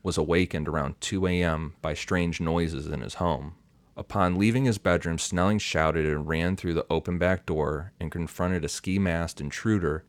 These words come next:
in his carport attempting to kidnap his daughter, who had been subdued with threats of being stabbed or shot.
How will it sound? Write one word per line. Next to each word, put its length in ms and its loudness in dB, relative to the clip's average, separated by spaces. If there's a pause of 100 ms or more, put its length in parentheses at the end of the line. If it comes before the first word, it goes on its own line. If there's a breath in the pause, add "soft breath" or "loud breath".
in 100 4
his 160 2
carport 580 0
attempting 420 -2
to 40 -4
kidnap 520 -2
his 120 -4
daughter, 560 0 (320)
who 200 -2
had 220 -2
been 160 0
subdued 640 0
with 160 -2
threats 460 0
of 180 -2
being 220 -2
stabbed 480 0
or 100 -4
shot. 460 -4